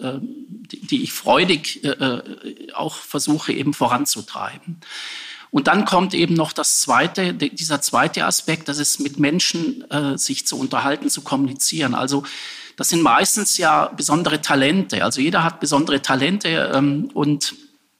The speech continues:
das zu erspüren im Gespräch, also die wissenschaftlichen Leidenschaften der Persönlichkeiten zu erspüren, sich daran zu erfreuen und Ideen weiterzuentwickeln im Diskurs,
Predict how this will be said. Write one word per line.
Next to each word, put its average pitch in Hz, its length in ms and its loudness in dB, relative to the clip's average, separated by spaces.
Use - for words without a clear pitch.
das 147 360 0
zu 170 140 4
erspüren 160 680 2
im 131 200 4
Gespräch, 117 760 -4
also 131 260 2
die 135 340 2
wissenschaftlichen 160 880 2
Leidenschaften 135 840 2
der 123 100 -2
Persönlichkeiten 135 840 0
zu 131 160 0
erspüren, 131 800 -2
sich - 240 0
daran 156 300 4
zu - 160 2
erfreuen 165 680 4
und 151 240 2
Ideen 170 800 2
weiterzuentwickeln 156 1160 0
im - 180 4
Diskurs, - 760 -2